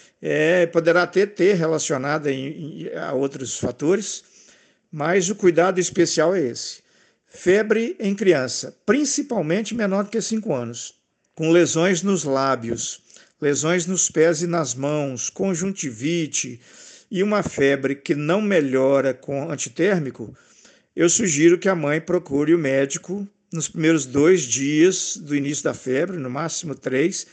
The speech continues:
pra que dê tempo do médico pensar nisso e fazer algum tratamento específico. Mas, olha, tranquilidade, porque não há motivo de maior preocupação por causa disso,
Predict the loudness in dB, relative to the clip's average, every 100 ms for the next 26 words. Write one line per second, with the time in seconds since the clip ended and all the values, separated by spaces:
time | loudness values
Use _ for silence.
0 | -20 -20 _ -6 -4 -2 -2 2 2 0
1 | -4 -4 -6 -2 -2 -4 -8 -6 -6 -6
2 | -4 -4 -4 -6 -4 -2 -2 -4 -6 -6
3 | -4 -4 -4 -4 -2 -2 0 -2 -4 -6
4 | -2 0 -2 -4 -8 -18 -20 _ 0 2
5 | 2 0 -6 _ _ _ 0 0 0 0
6 | 0 2 2 2 2 -2 -6 -10 _ _
7 | -16 -16 -4 2 2 0 _ _ -12 -2
8 | 2 2 2 0 -2 -4 -2 0 0 -2
9 | -4 -4 0 0 0 -4 -4 -6 -6 -4
10 | -6 -6 -8 -10 -8 -2 0 0 -2 -6
11 | -4 -6 -10